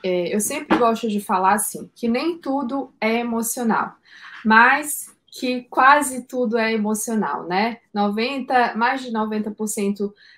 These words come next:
das doenças também tem um contexto emocional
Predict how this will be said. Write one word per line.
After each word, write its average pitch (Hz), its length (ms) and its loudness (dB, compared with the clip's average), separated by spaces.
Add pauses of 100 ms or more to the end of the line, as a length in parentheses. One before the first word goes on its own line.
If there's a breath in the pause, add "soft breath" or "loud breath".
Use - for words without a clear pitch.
(120 soft breath)
das 247 420 4
doenças 240 840 -2 (160)
também 294 600 -2
tem 277 200 -10
um 262 80 -10
contexto 233 640 -2
emocional 208 840 0